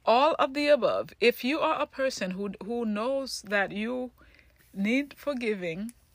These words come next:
and you want to make things right, and you can, just like if you, just like forgiving someone, if you want to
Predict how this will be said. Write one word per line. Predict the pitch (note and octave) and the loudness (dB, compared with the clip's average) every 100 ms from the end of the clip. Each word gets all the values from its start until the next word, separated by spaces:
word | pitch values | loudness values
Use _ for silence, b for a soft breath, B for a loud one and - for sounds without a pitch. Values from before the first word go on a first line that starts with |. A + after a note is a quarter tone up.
| _ _ | _ _
and | G3 G3 F#3+ F#3+ F#3+ _ _ _ _ _ - F3+ | -2 0 0 -6 -10 _ _ _ _ _ -14 -6
you | G#3 A#3 | -2 -2
want | G#3 G#3+ A#3 | -2 -4 -4
to | A#3+ | -6
make | A3+ - | -8 -6
things | A3+ A3+ F3 | -6 -4 -4
right, | D#3 A2 G#2+ - - _ _ _ _ _ _ _ _ _ _ - _ | -4 -6 -8 -14 -14 _ _ _ _ _ _ _ _ _ _ -20 _
and | A#3 A#3+ | -2 0
you | C#4+ | -2
can, | - D#4 A4 F4 E3 D3+ - _ b b b b b _ | -4 -6 -4 -6 -6 -10 -16 _ b b b b b _
just | F#3 D4 D#4+ D#4+ | 2 2 2 2
like | D4+ D4+ - | 2 0 -2
if | A#3+ - | -4 -2
you, | B3+ C4 - - | -4 -4 -6 -10
just | F#3+ C4 - | -4 -2 0
like | D4 | -4
forgiving | - C4+ B3+ D#4+ E4+ | -2 -4 -4 -6 -8
someone, | - G3+ G3+ G#3 A3+ | -4 -4 -4 -4 -4
if | G#3+ G#3+ - | -4 -4 -4
you | A3+ C4 D#4 E4 - | -4 -4 -4 -6 -6
want | A3+ B3 C4+ | -4 -4 -4
to | C4+ A#3+ A#3+ | -6 -4 -6